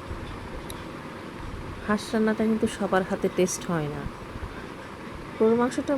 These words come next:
মোটামুটি সবাই রান্না করতে পারে, ছেলেরাও পারে, মাখিয়ে বসিয়ে দিলে হয়।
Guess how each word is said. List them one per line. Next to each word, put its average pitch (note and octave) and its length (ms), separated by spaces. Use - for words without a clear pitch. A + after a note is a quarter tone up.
মোটামুটি B3+ 340
সবাই G3 220
রান্না F3+ 280
করতে E3+ 280
পারে, D#3+ 160
ছেলেরাও E3+ 440
পারে, D#3+ 160
মাখিয়ে D#3 380
বসিয়ে D#3+ 280
দিলে D#3+ 160
হয়। D#3+ 220